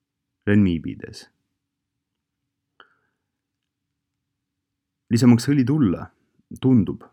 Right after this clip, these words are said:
et kõik tsoonid on liikumas dollarist lahtiütlemise kursil. India ostab Venemaa naftat juba praegu ruupiate ja juaanide eest.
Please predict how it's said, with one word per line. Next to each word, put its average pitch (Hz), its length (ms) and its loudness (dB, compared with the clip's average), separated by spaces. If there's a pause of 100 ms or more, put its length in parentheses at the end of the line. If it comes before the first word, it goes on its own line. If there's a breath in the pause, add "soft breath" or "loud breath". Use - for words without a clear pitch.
(320)
et - 160 -10
kõik 117 240 -2
tsoonid 117 500 -2 (240)
on 95 140 0
liikumas 107 480 -2
dollarist 98 480 -2
lahtiütlemise 90 720 -6
kursil. - 380 -10 (1200)
India 113 460 2 (580 loud breath)
ostab 92 280 -4
Venemaa 110 340 2
naftat 107 320 -6
juba 110 160 -2
praegu 85 400 -4
ruupiate 85 560 -6
ja 95 160 -2
juaanide 78 580 -6
eest. - 300 -20